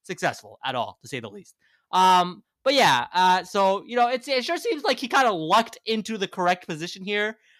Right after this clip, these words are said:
um, by writing that statement and, you know, ex-, like, expressing concern for player safety. Um, you know, mo-, more than anything, I believe that he doesn't actually genuinely could have a deep rooted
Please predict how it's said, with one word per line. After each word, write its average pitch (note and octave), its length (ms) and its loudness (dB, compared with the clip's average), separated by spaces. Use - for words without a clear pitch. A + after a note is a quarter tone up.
um, F3+ 200 2
by E3+ 240 2
writing F3+ 360 0
that F#3+ 160 0
statement G3+ 580 -8
and, E3+ 400 0
you E3+ 80 -4
know, E3 280 2
ex-, - 220 -16
like, D#3 180 -4
expressing E3 500 -6
concern D#3+ 380 -6
for D#3 120 -12
player E3 280 -6
safety. E3+ 580 -12
Um, D#3+ 500 0
you F#3+ 120 -4
know, G3+ 200 2
mo-, F#3 360 -6
more F#3+ 200 -2
than A3+ 120 -4
anything, G#3+ 500 -2
I F3 140 2
believe F#3 360 -2
that E3 260 -2
he F#3 100 -4
doesn't F3+ 280 0
actually F3 440 0
genuinely D#3+ 440 -4
could D3 220 -10
have D#3+ 200 -4
a C#3+ 260 -2
deep D3+ 400 -10
rooted D3 640 -4